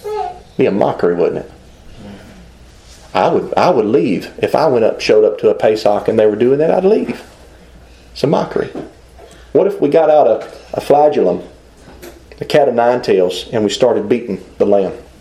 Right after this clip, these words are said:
No, Yahweh doesn't call for that in His Torah. We don't get a whip out and torture the lamb before we slaughter it.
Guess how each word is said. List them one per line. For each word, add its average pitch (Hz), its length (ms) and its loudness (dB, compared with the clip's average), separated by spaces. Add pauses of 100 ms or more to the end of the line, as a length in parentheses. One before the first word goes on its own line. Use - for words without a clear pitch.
(680)
No, 123 480 0
Yahweh 214 280 2
doesn't 160 300 -2
call 120 200 2
for - 140 -6
that 95 220 2
in 92 100 -2
His 90 160 -2
Torah. 196 420 0
We - 100 0
don't 160 180 0
get 131 100 2
a 110 60 2
whip 113 280 0
out 107 220 2
and 95 100 -10
torture 135 360 -2
the 101 80 2
lamb 110 240 2
before 113 260 0
we 110 100 -2
slaughter 113 420 0
it. - 400 -14